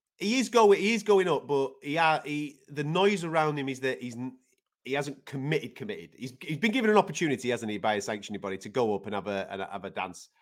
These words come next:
uh, for the belt above. If he's successful, and I imagine him to be so, then they probably will try and push him towards Shakur, maybe as some type of unification. I don't know, right? But he hasn't said, "I'm going, going."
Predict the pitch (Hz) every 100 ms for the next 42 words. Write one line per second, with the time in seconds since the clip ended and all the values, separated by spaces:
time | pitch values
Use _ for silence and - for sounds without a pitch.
0 | _ _ - 101 101 95 110 90 85 85
1 | 85 - 131 147 131 - 139 170 156 147
2 | 139 139 139 131 123 117 101 117 101 117
3 | 110 107 107 104 101 104 101 - 127 113
4 | 107 101 101 98 113 101 - 101 98 -
5 | 95 90 - 101 - 135 135 135 131 135
6 | 139 139 135 _ _ - 113 - 110 135
7 | 117 110 113 107 - - 127 120 135 135
8 | 90 80 - 90 104 139 - _ _ _
9 | 170 151 156 - - 156 180 196 180 -
10 | _ _ _ _ _ _ - - 139 135
11 | 123 135 135 101 80 98